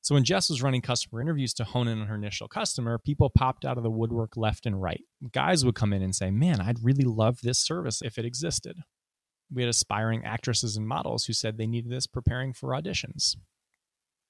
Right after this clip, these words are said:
But the second you expand past this initial market definition, you're finished. There's no way that Jess could build a product initially that satisfies all of those different markets since all the nuances are so different.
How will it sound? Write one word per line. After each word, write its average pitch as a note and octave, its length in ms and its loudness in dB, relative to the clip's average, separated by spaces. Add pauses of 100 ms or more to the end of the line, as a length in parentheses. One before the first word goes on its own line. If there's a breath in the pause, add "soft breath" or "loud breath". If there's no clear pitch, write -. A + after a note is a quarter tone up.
(420)
But - 220 -2 (220)
the C3+ 60 -2
second F3+ 360 2
you C#3 80 4
expand B2+ 480 0
past A2+ 340 2
this A2+ 160 -2
initial G#2 320 0
market G#2 340 -4
definition, A2 640 0
you're B2+ 100 0
finished. - 600 -4 (880)
There's B2+ 180 2
no D#3 260 2
way E3+ 300 2
that A#2 160 0
Jess - 260 2
could G#2 160 -2
build G2 200 0
a - 140 -6
product F#2+ 380 -2 (300 loud breath)
initially G#2 680 2
that G2 340 -4
satisfies G2 640 -4
all G2 180 0
of G#2 100 2
those G2+ 180 4
different A2 320 0
markets F#3 420 0
since G#2+ 160 0
all A2 100 2
the A#2+ 120 0
nuances C3 520 0
are G#2 100 -4
so - 160 -2
different. - 400 -8